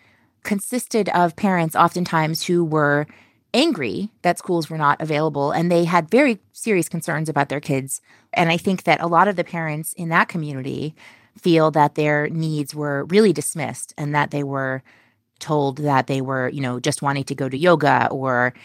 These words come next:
that they were being racist when they asked for schools to reopen. So it was a very, very divided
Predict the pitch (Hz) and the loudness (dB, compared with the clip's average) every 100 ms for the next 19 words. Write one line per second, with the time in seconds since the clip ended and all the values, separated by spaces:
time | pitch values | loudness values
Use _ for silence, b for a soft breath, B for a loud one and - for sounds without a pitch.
0 | B B - 147 143 147 147 156 151 165 | B B 0 2 2 2 0 -2 0 -2
1 | - 160 - - - 147 139 131 135 - | -2 -6 -8 -14 -12 -8 -6 -2 -2 -4
2 | 139 - 139 120 - 62 - - - - | -8 -8 -6 -8 -6 -4 -4 -4 -6 -8
3 | _ - 175 170 170 - 233 196 165 147 | _ -4 0 0 -2 2 4 4 2 -2
4 | 139 135 127 117 117 131 | -4 -4 -4 -2 -4 -6